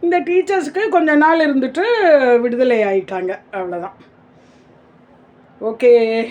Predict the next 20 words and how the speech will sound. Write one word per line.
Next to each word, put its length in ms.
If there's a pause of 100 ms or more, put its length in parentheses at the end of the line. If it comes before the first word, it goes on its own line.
(100)
இது 180
மாதிரி 280
எந்த 260
கொடுமையும் 540
நடக்கக்கூடாது. 640
ஒவ்வொரு 680 (1000)
வருட 340
வெள்ளிக்கிழமையும் 960 (300)
ஆடி 360
வெள்ளியும் 360
இது 180
ஞாபகம்தான் 1000
வரும் 300
எல்லாருக்கும், 540 (160)
இது 200
ஞாபகம்தான் 1120
வரும். 420 (360)
எல்லா 560
குழந்தைகளும் 720
லோகா 560